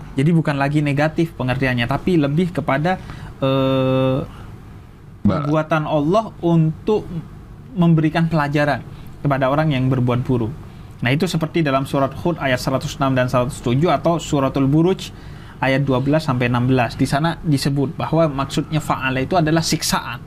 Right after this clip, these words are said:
Speaker 2: Oke.
Speaker 1: Karena yang melakukannya adalah Allah
Speaker 2: Allah.
Speaker 1: Subhanahu
Speaker 2: Ya.
Speaker 1: wa Ta'ala. Dan di sini juga dikatakan Rabbuka,
Speaker 2: Eh.
Speaker 1: Tuhanmu, wahai Muhammad.
Speaker 2: Eh.
Speaker 1: Untuk meneguhkan bahwa orang-orang Mekah itu jangan sok-sokan,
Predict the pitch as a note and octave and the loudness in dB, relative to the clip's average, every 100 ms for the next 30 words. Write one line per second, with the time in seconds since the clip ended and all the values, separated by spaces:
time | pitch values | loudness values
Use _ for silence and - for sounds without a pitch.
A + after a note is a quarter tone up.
0 | - D3+ C#3 C#3+ E3+ E3 C#3+ C3+ C3 D3+ | -6 -2 0 0 2 2 2 0 -2 -2
1 | C3 D#3+ C#3+ C3+ E3 - - - - - | 0 2 2 2 2 -2 -12 -14 -10 -2
2 | B2 D#3 F#2 F2+ - A#2+ A#2 - C#3 - | 2 4 4 2 -2 -6 -4 -2 0 0
3 | - B2 - B2 A#2 C3 D3 A3 D4+ - | -4 -6 -4 -2 -4 0 2 2 0 -8
4 | - - - - - - - - - - | -16 -18 -18 -20 -20 -20 -20 -20 -20 -20
5 | - - D#3+ E3+ G#3+ B3+ G3 F#3+ A#3+ - | -20 -2 0 2 2 4 4 4 2 -2
6 | - E3 F3 E3+ F3 F#3 A3+ A3+ E3 F3 | 0 2 2 2 0 0 0 0 0 2
7 | A3+ E3 D3 A3 A3 B2+ - - - C#3+ | 4 4 4 2 0 -6 -10 -20 -8 -4
8 | D3 - F#3 E3 G3 A3 A3 C4 D4+ C#4 | -2 0 0 2 0 -2 -2 0 0 -2
9 | - D#3 E3 - F3+ E3+ D3+ D#3+ C#3 A#2 | -4 0 0 -2 -4 -2 -2 -2 -2 -4
10 | - - D2+ C#2 B1+ - F#3+ G3 A#3 G#3+ | -10 -4 -2 -2 -4 -2 0 0 0 0
11 | F#3+ E3+ A#3 A3+ F3+ E3+ E3+ E3 D#3 G#3+ | 0 2 0 0 -2 -2 -2 0 0 0
12 | A3 E3+ F3 F#3 F3 F3 F#3 G#3+ F3+ G3 | 0 0 0 0 0 -2 -4 -6 -4 -4
13 | - D#3 D3+ A#3 F#3 D3+ D3+ D#3 D3+ - | -2 -4 -2 0 0 0 -2 -2 -4 0
14 | G#3 - D#3+ | 0 2 0